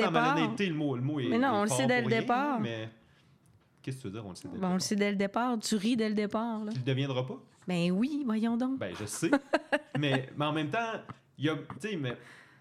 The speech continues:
Speaker 2: il y aurait eu quelque chose d'intéressant dans le fait de se dire, « OK, je m'immerge, puis je veux vraiment m'exposer. »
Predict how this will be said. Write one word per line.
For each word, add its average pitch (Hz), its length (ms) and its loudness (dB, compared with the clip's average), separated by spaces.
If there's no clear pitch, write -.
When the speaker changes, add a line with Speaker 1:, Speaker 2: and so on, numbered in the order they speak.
Speaker 2:
il 131 80 0
y 165 40 4
aurait 190 140 2
eu 269 40 0
quelque 214 200 0
chose 233 280 0
d'intéressant 170 760 0
dans 131 120 0
le 120 60 -6
fait 170 180 -6
de - 40 -12
se - 80 -6
dire, « 135 300 -2
OK, 131 200 -4
je 147 160 -2
m'immerge, 147 580 0
puis - 100 -8
je 120 80 -4
veux 139 140 0
vraiment 135 400 0
m'exposer. » 139 960 -2